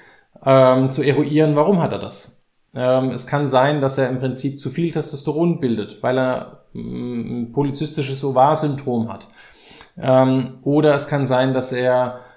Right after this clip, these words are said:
ähm, zu viel Östrogene aus Plastik, aus Kosmetik, ähm, über die Nahrung aufnimmt. Dann versuchen wir, das zu reduzieren. Es kann sein, dass seine Leber, ihre Leber überlastet ist. Ähm, die ist zum Beispiel dafür verantwortlich,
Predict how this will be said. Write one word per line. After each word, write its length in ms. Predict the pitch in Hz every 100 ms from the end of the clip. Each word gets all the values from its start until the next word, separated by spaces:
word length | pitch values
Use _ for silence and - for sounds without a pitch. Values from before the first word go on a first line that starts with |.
| _
ähm, 580 | - 127 123 123 127 127
zu 140 | 127 139
viel 600 | 143 139 139 139 135 -
Östrogene 760 | 139 - 135 127 131 131 131 76
aus 280 | 120 127
Plastik, 480 | 120 117 - 131 123
aus 160 | 123 131
Kosmetik, 720 | 139 - 123 120 123 123 139 131
ähm, 760 | 123 120 120 120 117 - 110 -
über 140 | 135
die 100 | 131
Nahrung 380 | 123 117 120 110
aufnimmt. 600 | 107 104 110 92 92 -
Dann 120 | 117
versuchen 340 | 117 123 131 127
wir, 80 | 120
das 240 | 127 -
zu 80 | 139
reduzieren. 520 | 123 110 - - 92 - _ _ - -
Es 140 | -
kann 180 | - 127
sein, 220 | 120 131
dass 120 | 131 131
seine 200 | 127 120
Leber, 640 | 120 139 139 127 - 110
ihre 180 | 127 117
Leber 320 | 110 139 135
überlastet 580 | 117 117 110 107 - 107
ist. 380 | - - - - _ _ -
Ähm, 340 | 117 113 117
die 100 | 113
ist 160 | 131 127
zum 100 | 127
Beispiel 280 | 120 120 123
dafür 300 | 120 120 123
verantwortlich, 880 | 123 113 127 131 123 123 123 -